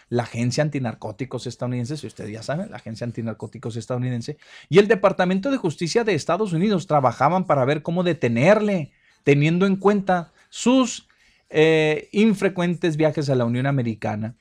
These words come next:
El general mexicano fue detenido, pues, finalmente el jueves, como todos ustedes saben, en el aeropuerto de Los Ángeles, al que llegó con su familia. La orden de aprehensión fue expedida precisamente por el, eh, Departamento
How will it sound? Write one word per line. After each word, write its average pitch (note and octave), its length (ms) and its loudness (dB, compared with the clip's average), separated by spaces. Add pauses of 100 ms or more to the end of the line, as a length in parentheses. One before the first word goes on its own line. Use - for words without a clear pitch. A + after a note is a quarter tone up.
(160)
El D3+ 160 2
general E3 320 0
mexicano G3 440 0
fue F#3+ 160 0
detenido, F3+ 440 -2
pues, C3+ 160 -4
finalmente D3+ 480 -2
el D3 120 -2
jueves, A3 320 0
como A#2+ 180 -4
todos C#3 180 -4
ustedes C3+ 200 -2
saben, D#3+ 200 -4
en B2+ 140 -2
el A2+ 60 0
aeropuerto A2+ 520 -2
de B2+ 120 0
Los A2+ 180 -6
Ángeles, G#3 480 0 (240)
al A#2+ 160 0
que B2+ 120 0
llegó A#2 240 0
con D#3 140 -6
su C3 100 -6
familia. A#2 500 -2
La D3 180 6
orden G3+ 320 2
de G#3+ 60 4
aprehensión F#3+ 540 -2
fue A#3+ 220 6
expedida E3+ 500 -2
precisamente D#3+ 520 -4
por F#3+ 400 0 (320)
el, C3 340 0
eh, B2 260 0
Departamento B2+ 1040 -2